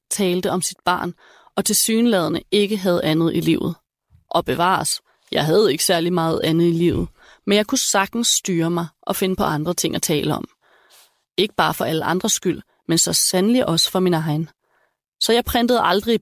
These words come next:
billeder ud af hende, som jeg stolt kunne vise frem ved kaffemaskinen, mens mine kollegaer flygtede i hobetal. Jeg nød bare at være sammen med nogle voksne mennesker og tale om T V-programmer, der ikke omhandlede en gris i lyserød kjole, og om musik,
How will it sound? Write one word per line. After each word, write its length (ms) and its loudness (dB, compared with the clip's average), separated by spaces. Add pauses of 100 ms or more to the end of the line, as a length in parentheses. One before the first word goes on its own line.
billeder 380 4
ud 220 2
af 220 2
hende, 320 2 (100)
som 160 0
jeg 100 2
stolt 260 0
kunne 140 -6
vise 200 0
frem 220 0
ved 80 -4
kaffemaskinen, 960 0
mens 280 0
mine 140 2
kollegaer 500 2
flygtede 580 0
i 40 2
hobetal. 560 0 (720)
Jeg 80 2
nød 300 2
bare 420 0
at 80 -2
være 140 -2
sammen 240 0
med 80 -4
nogle 180 -2
voksne 320 0
mennesker 680 0
og 80 -12
tale 300 0
om 280 -2
T 100 0
V-programmer, 760 -2 (340)
der 80 2
ikke 220 2
omhandlede 580 0
en 120 -2
gris 320 -2
i 40 0
lyserød 440 0
kjole, 400 2 (400)
og 140 0
om 100 2
musik, 460 0